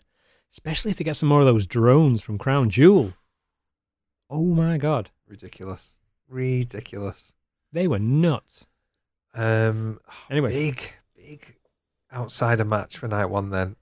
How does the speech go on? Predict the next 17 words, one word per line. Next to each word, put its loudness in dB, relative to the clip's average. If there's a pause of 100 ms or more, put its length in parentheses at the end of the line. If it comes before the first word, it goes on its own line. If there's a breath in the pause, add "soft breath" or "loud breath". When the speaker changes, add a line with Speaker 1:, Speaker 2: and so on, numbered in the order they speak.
(120)
Speaker 2:
Um, -2 (380)
Speaker 1:
Yep. -2
Speaker 2:
my 2
next 0
match -10
I've 0
got -6 (100)
is, -4
so, 0 (640)
second -6
match, -10 (120)
U -2
S -4
title -4
match. -4 (1500)
The -20
champion 0